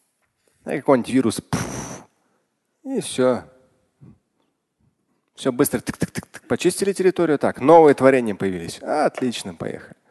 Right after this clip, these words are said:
А? Другие будут лучше? Нет. Здесь будут лучше, не будут лучше, это уже не наша проблема, мы не знаем. Но суть, сам, с-, сами эти слова, да,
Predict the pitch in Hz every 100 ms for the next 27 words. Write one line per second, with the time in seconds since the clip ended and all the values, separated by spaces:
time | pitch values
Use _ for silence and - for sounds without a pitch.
0 | _ _ _ _ _ _ _ _ _ _
1 | _ _ _ _ _ _ _ 107 151 170
2 | _ _ _ _ _ _ _ _ _ -
3 | 151 170 180 160 147 170 240 - 123 151
4 | - 98 190 262 214 - _ _ - 151
5 | 208 240 208 - 190 - 170 185 202 160
6 | 151 156 165 151 165 160 131 123 - -
7 | 120 113 87 107 120 113 110 82 - _
8 | _ - 135 - 294 311 - - _ _
9 | - - - - _ _ _ - 165 170
10 | 156 - - 156 - - - - - -
11 | - - - - - 170 175 139 123 127
12 | - 135 135 202 262 - - - 139 156
13 | 139